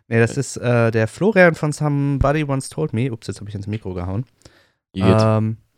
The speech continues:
Speaker 1: und die machen das auch über Dropbox. Und, ähm, er hat noch dazu geschrieben, er recordet eine, äh, Riff-Idee, schickt es seinen Drummer, äh, und die midis, damit er die Drums ausarbeiten kann. Und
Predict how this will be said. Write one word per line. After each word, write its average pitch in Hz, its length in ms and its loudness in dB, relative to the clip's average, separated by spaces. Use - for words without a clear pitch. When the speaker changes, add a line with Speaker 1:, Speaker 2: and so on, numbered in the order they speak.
Speaker 1:
und 135 180 0
die 185 80 0
machen 208 180 6
das 185 120 4
auch 180 160 0
über 127 100 4
Dropbox. 101 540 -6
Und, 110 460 -4
ähm, 113 560 0
er 120 120 -2
hat 151 60 2
noch 156 100 0
dazu 151 220 -4
geschrieben, 139 400 -2
er 135 180 2
recordet 139 400 2
eine, 123 160 2
äh, - 100 -2
Riff-Idee, 180 600 2
schickt - 280 -6
es 143 100 -4
seinen 117 280 2
Drummer, 180 440 6
äh, 123 320 6
und 123 140 0
die 120 80 2
midis, 151 340 2
damit 123 200 2
er 120 60 -2
die 110 100 -2
Drums 151 240 -2
ausarbeiten 135 560 0
kann. 135 420 2
Und 113 460 -4